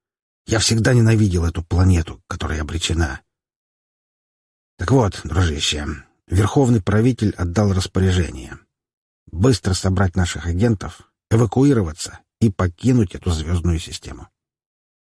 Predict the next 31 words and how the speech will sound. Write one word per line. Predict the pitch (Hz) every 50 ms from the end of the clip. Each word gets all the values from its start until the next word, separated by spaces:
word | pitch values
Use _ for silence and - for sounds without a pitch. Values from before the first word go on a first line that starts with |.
| _ _ _ _ _
«Как | - - 190 220 226 - - -
так?» — | - 175 123 98 - - _ _ _ _ _ _ _
Саша | - - 92 95 - - -
от | - -
удивления | 82 78 87 87 101 98 90 82
вздрогнул. | 78 82 80 - 98 87 80 82 76 - _ _ _ _ _ _ _
«Вы | - 131 180 190
же | 156 180 170
изучаете | 147 180 165 - 220 202 165 - 160
людей | 160 170 165 160 180 143 90
сотни | - - - - 180 180 - - 226
лет, | 233 233 214 120 - _ _ _ _
и | - 135
тут | - - 233 214 -
внезапно...» | 160 170 170 160 165 233 226 - - 196 185 160 123 - -
«Вы?» — | - - 85 85 90 117 160 175 190 196 185 - _ _ _ _ _ _ -
прервал | - 87 85 80 80 76 73 73 76
Артур. | 78 - - - 76 - _ _ _ _ -
«Или | 104 135 151 175 180
мы?» | 175 180 180 180 160 143 113 92 85 - _ _ _ _ _ _ _ _ _ _ _ _ _ _ _ _ _
«Хотя | - - - - 104
да, | 101 104 101 92 82 76 - - - _ _ -
ты | - 104
же | 92 98 101
не | 98 95
изучал, | 87 82 87 - - 113 110 98 82 71 65
а | - -
вжился | - 80 80 98 139 151 135 - - 110
в | 107 104
их | -
шкуру, | - - - - 139 143 131 104 85